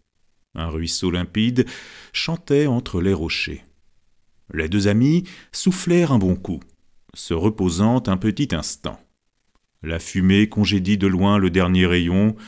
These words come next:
Devant le temple vagabonde la perplexité. Un disciple interroge l'essence du Bouddha. Le doyen se contente de montrer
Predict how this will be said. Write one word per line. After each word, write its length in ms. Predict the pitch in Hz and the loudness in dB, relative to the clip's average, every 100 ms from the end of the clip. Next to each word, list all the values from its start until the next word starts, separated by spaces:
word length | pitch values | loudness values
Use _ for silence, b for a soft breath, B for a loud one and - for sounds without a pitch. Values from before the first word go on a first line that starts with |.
| B B B B | B B B B
Devant 300 | 92 95 104 | 0 2 6
le 120 | 107 107 | 4 4
temple 520 | 117 120 127 127 113 | 2 2 0 0 0
vagabonde 640 | 107 107 104 95 107 107 | 2 4 2 4 2 4
la 100 | 98 | 2
perplexité. 840 | 95 92 92 92 - 90 92 85 - _ _ _ _ _ - | 0 -2 -2 -2 -4 -8 -6 -8 -8 _ _ _ _ _ -8
Un 100 | 90 | -6
disciple 640 | 85 104 - 147 - 131 - - | -4 -6 -4 -6 -6 -8 -8 -4
interroge 680 | 120 120 104 107 117 110 | -2 0 2 2 2 0
l'essence 640 | 101 104 - 113 107 101 98 | -2 -2 -2 0 0 0 -2
du 180 | 90 | -4
Bouddha. 480 | 85 87 90 101 123 - b b b b - | -4 -4 -2 -2 -4 -8 b b b b -4
Le 160 | 92 | -2
doyen 500 | 90 95 90 87 95 | 2 2 2 0 -2
se 220 | 107 - | -2 -6
contente 680 | 82 - 85 - 85 90 - | -6 -6 -8 -6 -6 -4 -4
de 160 | 87 90 | -2 0
montrer 640 | 90 92 - 95 92 | 0 -2 -4 -4 -4